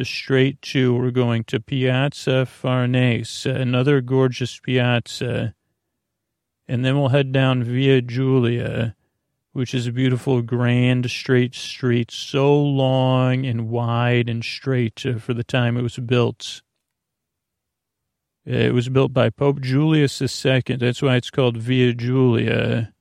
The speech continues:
Uh, in fifteen oh six is another alternative route to get to, from that part of the city, uh, Trastevere, to get to the Vatican.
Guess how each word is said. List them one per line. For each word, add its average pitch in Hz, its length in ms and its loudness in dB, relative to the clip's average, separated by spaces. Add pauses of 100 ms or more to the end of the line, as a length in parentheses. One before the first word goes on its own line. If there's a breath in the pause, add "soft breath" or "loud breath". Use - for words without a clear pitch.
(300)
Uh, 120 720 0
in 117 240 -2
fifteen 147 480 -2
oh 131 120 2
six - 440 -2
is 117 140 -4
another 139 560 0
alternative 131 720 0
route 123 280 0
to 127 140 -6
get 120 240 0
to, 123 260 -4
from 120 280 -4
that 120 240 0
part 123 280 2
of 117 60 0
the 110 80 -6
city, 117 720 -2 (2250)
uh, 120 240 -6
Trastevere, 123 1400 2
to - 140 -4
get 123 240 0
to - 100 -6
the 120 100 -2
Vatican. 120 1120 -2